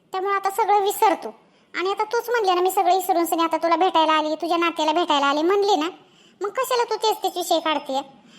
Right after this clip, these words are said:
बरं ठीक आहे, जाऊ दे आता, उगाच शब्दान शब्द वाढतात. अं, ठीक आहे, मी साडी वगैरे नेसते आणि बॅग भरते मी. मी काढते का आता तेच तेच विषय? बघा, ओ बाळू पाहुणं, बघा, बघा.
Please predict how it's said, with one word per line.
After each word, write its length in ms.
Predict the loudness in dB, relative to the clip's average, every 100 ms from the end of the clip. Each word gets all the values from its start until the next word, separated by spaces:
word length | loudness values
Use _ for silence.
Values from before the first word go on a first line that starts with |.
| -10
बरं 160 | -4 -4
ठीक 240 | -2 -2 2
आहे, 120 | 2
जाऊ 180 | 4 4
दे 100 | 2
आता, 220 | 2 2
उगाच 280 | 2 0 0
शब्दान 300 | -2 -2 -2
शब्द 180 | -4 -2
वाढतात. 360 | 0 0 -2 -6 -8 -20 -20 -10
अं, 260 | -6 -6 -6
ठीक 220 | -6 -2
आहे, 300 | -2 -2 -2
मी 120 | 0
साडी 260 | 2 2 4
वगैरे 240 | 4 4
नेसते 300 | 2 0 -2
आणि 400 | -4 -2 -2 -2 -4 -12 -10
बॅग 220 | -2 -2
भरते 340 | 2 0 0 -6
मी. 100 | -8 -18 _ _ -20 -20 _ _ _ _ _ _ _ _ _ _ -4
मी 120 | -2
काढते 300 | -2 -4 -2
का 80 | -2
आता 80 | -2
तेच 220 | -2 -2
तेच 120 | -4
विषय? 240 | -4 -4 -4 -8 -20 -14
बघा, 200 | -10 -8
ओ 380 | -10 -6 -4 -2
बाळू 200 | -4 -4
पाहुणं, 260 | -4 -4 -4
बघा, 160 | -4
बघा. 200 | -4 -6